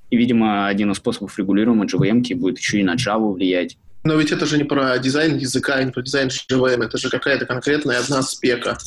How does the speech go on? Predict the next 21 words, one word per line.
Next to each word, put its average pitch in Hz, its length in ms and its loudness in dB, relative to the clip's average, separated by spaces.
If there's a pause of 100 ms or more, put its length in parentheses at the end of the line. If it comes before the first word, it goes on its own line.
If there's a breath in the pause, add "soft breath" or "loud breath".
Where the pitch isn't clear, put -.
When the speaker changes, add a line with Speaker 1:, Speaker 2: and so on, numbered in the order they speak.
(360 loud breath)
Speaker 2:
Вот 131 140 2
это 135 180 0
вот 113 180 2
старая 120 640 2
Java 120 360 2
E 117 320 4
E, 104 200 0 (220)
которую 117 340 2
теперь 113 340 0 (200)
отребрендили 123 840 0
по-другому. 110 640 0 (380)
Speaker 1:
Я 143 180 2
вот, 247 140 4
кстати, 208 280 0
не 151 120 6
уверен, 151 320 4
что - 140 -4
это 135 100 2
можно 127 320 4
считать 135 680 -2
именно, 107 640 4